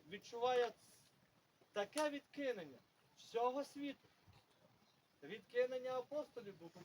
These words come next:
бо повтікали. Відкинення учня, який три рази зрадив. Відкинення у-, другого учня, який поцілував його і поцілунком зрадив його. Ненависть світу,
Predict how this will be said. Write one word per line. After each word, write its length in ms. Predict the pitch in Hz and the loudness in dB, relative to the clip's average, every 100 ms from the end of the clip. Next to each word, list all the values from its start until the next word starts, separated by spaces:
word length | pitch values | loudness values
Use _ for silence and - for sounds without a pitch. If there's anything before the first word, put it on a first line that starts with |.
| - - | -18 -14
бо 60 | 190 | -14
повтікали. 720 | 196 185 214 214 226 208 175 - - - - | -14 -18 -10 -2 -2 -2 -10 -18 -20 -20 -14
Відкинення 640 | 147 196 - 277 269 269 269 | -10 -8 -4 -4 -2 -2 -2
учня, 480 | 311 - 254 208 - - - _ _ _ - | -2 -8 -10 -10 -10 -18 -20 _ _ _ -20
який 240 | 165 - 240 | -18 -12 -8
три 200 | 247 247 | 0 2
рази 300 | 247 233 214 | 4 2 -2
зрадив. 380 | 202 226 202 202 | 0 0 0 -6
Відкинення 580 | 202 254 269 262 262 | -6 -6 -6 0 2
у-, 140 | 254 220 | 2 0
другого 380 | 170 254 311 277 | -6 -6 -2 -2
учня, 360 | 277 277 240 | -2 -6 -10
який 360 | 226 226 - 254 | -8 -8 -6 -8
поцілував 680 | 247 240 262 254 262 294 269 | -8 -8 -8 -2 2 2 2
його 180 | 247 247 | 2 2
і 120 | 233 | 0
поцілунком 640 | 220 - 233 269 - 220 | -12 -12 -10 -10 -8 -8
зрадив 420 | 175 208 240 247 | -2 0 0 -2
його. 220 | 220 190 - - _ 320 302 294 _ _ 311 302 320 320 320 - _ _ _ _ - - - - - - - 330 320 349 339 - _ 339 - | -10 -12 -14 -20 _ -20 -20 -20 _ _ -20 -20 -20 -20 -20 -20 _ _ _ _ -20 -20 -20 -20 -20 -20 -20 -20 -20 -20 -20 -20 _ -20 -10
Ненависть 720 | 175 233 240 269 294 247 - | -4 0 2 2 2 -4 -10
світу, 400 | 247 285 262 | -10 -10 -10